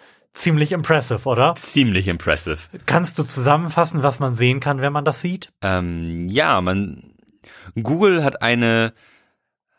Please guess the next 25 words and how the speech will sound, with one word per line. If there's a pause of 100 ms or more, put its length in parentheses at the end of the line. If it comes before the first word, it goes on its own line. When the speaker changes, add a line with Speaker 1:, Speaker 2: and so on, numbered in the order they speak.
(240)
Speaker 2:
hat
eine
künstliche
Intelligenz
erschaffen, (920)
die
einem (960)
virtuellen (300)
Männchen (400)
beibringt, (380)
zu
laufen
und
Hindernisse (220)
zu
übersteigen.
Es,
es,
es
geht
sowohl
um (260)
Hindernisse
überklettern,
Speaker 1:
Mhm.